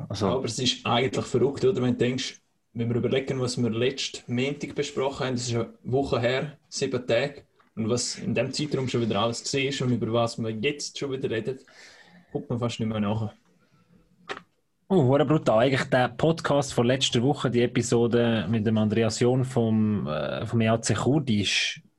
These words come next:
Speaker 3: die ist stay out eigentlich.
Speaker 1: Das ist halt wie eine Zeitung, oder? Die ist schon, wenn sie gedruckt ist, eigentlich für einen Fisch parat, normalerweise, ähm,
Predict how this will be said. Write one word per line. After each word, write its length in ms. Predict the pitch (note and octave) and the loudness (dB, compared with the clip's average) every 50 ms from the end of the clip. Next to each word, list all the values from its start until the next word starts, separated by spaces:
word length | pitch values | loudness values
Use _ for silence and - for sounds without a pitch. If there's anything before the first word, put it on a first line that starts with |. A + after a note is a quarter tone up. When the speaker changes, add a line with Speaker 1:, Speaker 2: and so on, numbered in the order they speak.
| _ - | _ -6
Speaker 3:
die 100 | - - | -4 -2
ist 60 | - | 0
stay 280 | - - D#3 B2+ C#3+ | 0 2 2 4 4
out 260 | C3 C#3 E3 D#3+ - - | 4 4 4 2 2 0
eigentlich. 400 | G2 F2+ E2+ F2 - - G#2+ - - - _ _ _ _ _ _ _ _ - - - - - - - - - - - - | 0 0 -2 -4 -6 -8 -10 -12 -14 -18 _ _ _ _ _ _ _ _ -20 -18 -18 -16 -16 -16 -16 -18 -18 -20 -8 -2
Speaker 1:
Das 140 | - A2 | 0 2
ist 120 | A2 G#2 - | 2 2 4
halt 180 | G2+ G2+ - | 2 2 4
wie 60 | G2+ G2+ | 4 4
eine 300 | C3 D3+ E3+ E3+ D#3+ E3 | 4 6 6 4 4 4
Zeitung, 520 | - - E3 E3 - - F#3+ D3 A#2 A#2 | 2 2 2 2 2 2 2 4 4 4
oder? 120 | B2 C#3 | 4 2
Die 160 | C3 C3 B2+ B2 | 2 2 4 2
ist 160 | A#2+ A#2+ - | 2 2 2
schon, 300 | - A#2 A2+ A2+ A2 A2 | 4 4 6 6 6 4
wenn 120 | A2+ A2 | 4 2
sie 80 | A2 A2+ | 0 -2
gedruckt 340 | A2 - B2+ C3+ C3+ - - | 0 0 0 0 0 0 -2
ist, 120 | C#3+ C3 | 0 2
eigentlich 240 | C#3+ C3+ C3+ C3+ C3+ | 2 2 2 0 0
für 120 | C3+ - C#3+ | 0 2 2
einen 100 | C3 B2+ | 2 2
Fisch 220 | - C#3 C#3 C#3 - | 4 2 2 2 0
parat, 340 | - C#3+ D3 D3 A#2 G#2 G#2+ | 0 2 4 4 4 4 2
normalerweise, 720 | A#2+ A#2 A#2 A#2 A#2+ A#2+ A#2+ A#2+ B2+ A#2 G2 F#2+ - - F2+ | 2 4 6 6 6 6 4 4 2 2 0 0 0 2 2
ähm, 380 | G2+ G2+ G2+ G2+ G#2 G2+ G2 | 4 4 4 2 2 0 -2